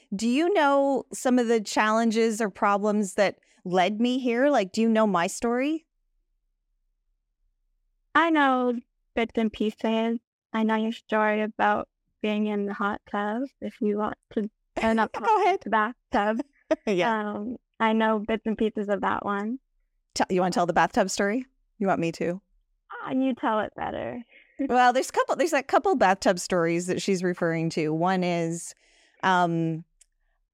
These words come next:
Speaker 1: I can remember a particular New Year's Eve where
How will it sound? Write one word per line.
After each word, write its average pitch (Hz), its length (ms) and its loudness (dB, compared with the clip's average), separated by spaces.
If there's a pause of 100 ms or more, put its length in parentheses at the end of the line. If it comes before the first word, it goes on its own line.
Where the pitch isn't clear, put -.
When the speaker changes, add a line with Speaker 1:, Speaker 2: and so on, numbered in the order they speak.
Speaker 1:
I 190 120 4
can 247 200 2
remember 185 460 2
a 165 80 0
particular 175 640 -2
New 156 160 -2
Year's 156 300 -4
Eve 151 500 -4 (120)
where 156 500 -2